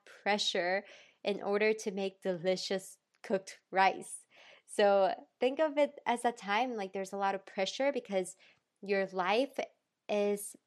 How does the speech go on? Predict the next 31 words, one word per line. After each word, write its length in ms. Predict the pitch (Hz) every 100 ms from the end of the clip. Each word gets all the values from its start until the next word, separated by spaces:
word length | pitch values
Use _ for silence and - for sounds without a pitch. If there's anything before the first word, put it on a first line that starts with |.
| _ _ _ _
being 300 | 208 202 196 _
cooked 520 | - - 190 - - - _ _ _ -
to 320 | 214 185 190 170 -
something 400 | 214 196 202 202
delicious, 680 | 196 190 185 - - - - - - _ _
you 160 | 208 185
know? 360 | 175 185 247 240 _ _
And 220 | 220 226 220
so 140 | 220
I 140 | 202
think 360 | 208 240 240 220 - _ -
being 240 | 220 208
lost 400 | 202 226 240 -
is 300 | - 220 233 - _ -
that 200 | 196 -
sign 400 | - 196 220 233
that 160 | 202
you're 120 | 185 185
growing, 640 | - 185 185 196 247 285 -
and 120 | 190
it's 160 | 185 -
a 60 |
sign 400 | - 196 190 226
that 140 | 220 185
you're 100 | 185
transforming 1000 | - 202 185 - _ 196 196 190 175 180 - - _
and 120 | 190
you're 160 | 202 180 -
entering 720 | 220 240 - 233 214 202 214 - _ _ _ _ _ -
a 100 | 202
new, 640 | 202 208 208 202 202 196